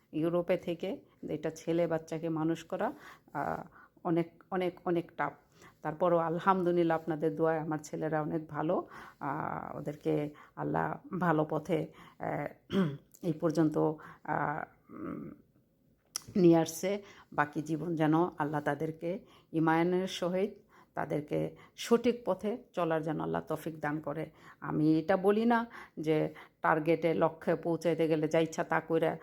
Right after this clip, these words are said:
আহ, রাতারাতি কিছু একটা হয়ে যাও, না।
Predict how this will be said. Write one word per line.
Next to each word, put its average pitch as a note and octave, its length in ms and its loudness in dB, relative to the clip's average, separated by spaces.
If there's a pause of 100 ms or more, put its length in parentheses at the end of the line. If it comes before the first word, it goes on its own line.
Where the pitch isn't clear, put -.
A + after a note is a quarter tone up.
(180)
আহ, E3 260 -4 (220)
রাতারাতি E3 500 2
কিছু D#3+ 220 -4
একটা D3+ 180 -6
হয়ে D3+ 180 -4
যাও, D#3+ 140 -6
না। E3 240 -2